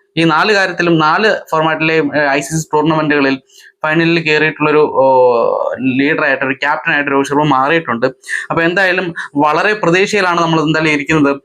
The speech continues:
ആ, ഈ ഫൈനൽ ഇനിയിപ്പം, ആ, ഞാ-, സൺഡേ ആണ്, ഞായറാഴ്ചയാണ് ഫൈനൽ നടക്കുന്നത്. ഇന്നിപ്പോ നടക്കുന്നത് സൗത്ത് ആഫ്രിക്കയും ന്യൂസിലാൻഡും തമ്മിലുള്ള സെക്കൻഡ് സെമി ഫൈനലാണ്.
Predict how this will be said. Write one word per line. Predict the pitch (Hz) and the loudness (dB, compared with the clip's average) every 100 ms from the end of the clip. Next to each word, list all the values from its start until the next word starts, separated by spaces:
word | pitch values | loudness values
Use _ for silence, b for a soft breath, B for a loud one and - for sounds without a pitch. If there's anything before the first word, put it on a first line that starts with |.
| _ _ - | _ _ -6
ആ, | 147 143 143 139 139 135 123 90 - | -2 0 0 0 0 0 -2 -6 -2
ഈ | 160 | -2
ഫൈനൽ | 156 151 156 151 131 | 0 -2 0 0 0
ഇനിയിപ്പം, | 139 143 151 131 | 0 0 -2 -2
ആ, | 135 139 | 0 2
ഞാ-, | 139 | 0
സൺഡേ | 135 143 151 180 | 0 -2 0 0
ആണ്, | 151 131 | -2 -2
ഞായറാഴ്ചയാണ് | 131 139 147 151 147 | -2 -2 -2 -2 -2
ഫൈനൽ | 147 143 156 | -2 0 0
നടക്കുന്നത്. | 143 143 139 156 170 B B | 0 0 2 2 0 B B
ഇന്നിപ്പോ | 156 175 180 | -2 0 0
നടക്കുന്നത് | 180 165 170 165 175 | -2 0 0 2 0
സൗത്ത് | 156 147 | -2 -2
ആഫ്രിക്കയും | 170 160 151 165 | -2 -2 0 2
ന്യൂസിലാൻഡും | 156 156 170 175 | 0 -2 -4 0
തമ്മിലുള്ള | 165 151 151 | 0 0 0
സെക്കൻഡ് | 143 165 180 | -2 -2 -4
സെമി | - 147 160 | -2 0 0
ഫൈനലാണ്. | 160 156 135 131 | -2 -2 -2 -2